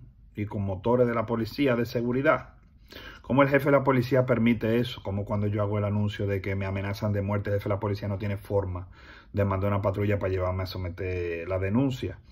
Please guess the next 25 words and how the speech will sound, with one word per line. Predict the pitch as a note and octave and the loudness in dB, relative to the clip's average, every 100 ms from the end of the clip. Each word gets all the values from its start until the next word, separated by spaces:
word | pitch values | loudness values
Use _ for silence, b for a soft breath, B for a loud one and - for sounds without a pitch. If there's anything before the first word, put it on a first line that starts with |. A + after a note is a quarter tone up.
| B B B | B B B
¿Cómo | - A#2+ B2+ | 0 4 4
fue | C3+ | 4
que | C3+ | 4
el | C3 | 4
procurador | B2+ C3 B2 A#2 A#2+ | 2 4 4 6 4
dijo, | B2 B2+ A#2+ | 4 4 4
dije, | A2+ G#2+ | 2 0
que | G#2 G#2+ G2+ G2+ G2 | 2 4 6 4 2
yo | G#2+ A2 | 0 2
no | |
solicité | A#2+ B2 A#2 A#2 A2 | 2 2 0 0 -2
protección | G#2+ G#2+ G2+ A2 G#2 | -2 -2 -2 -2 -2
por | G#2 | 0
la | G2+ | 0
vía | G#2 | 2
adecuada | G2 F#2+ A2 A#2 A#2+ G2+ - - | 0 0 0 0 2 0 -2 -6
y | F#2+ | -4
ellos | F#2+ G2 | -2 -2
tienen | G#2 G2+ G2 F#2+ | -2 -4 -4 -4
una | G2 F#2+ F#2 | -4 -2 -2
denuncia | F#2 G2+ G2 G2 | -2 -2 -4 -6
completa | F#2+ F2+ F#2 G#2+ G#2 | -8 -8 -4 -2 -2
con | G2+ G#2 | -2 -2
informaciones, | G#2 G#2 G2+ G2 B2+ D3 | -2 -2 -2 -2 -2 -4
fotos, | - C3 D3 - C#3+ | -2 2 2 2 -4